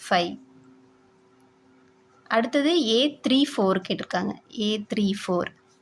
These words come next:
ஏ த்ரீ ஃபோர் எங்க இருக்கு? இங்க லாஸ்ட் ஒன். அப்போ அதோட வேல்யூ ஜீரோ.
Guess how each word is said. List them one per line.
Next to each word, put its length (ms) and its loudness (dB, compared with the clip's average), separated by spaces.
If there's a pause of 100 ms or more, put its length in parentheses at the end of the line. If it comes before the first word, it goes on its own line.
(460)
ஏ 140 4
த்ரீ 240 0
ஃபோர் 320 2
எங்க 120 2
இருக்கு? 300 0 (1200)
இங்க 120 2
லாஸ்ட் 460 4
ஒன். 220 -2 (1300)
அப்போ 520 -2
அதோட 280 6
வேல்யூ 280 4 (220)
ஜீரோ. 280 2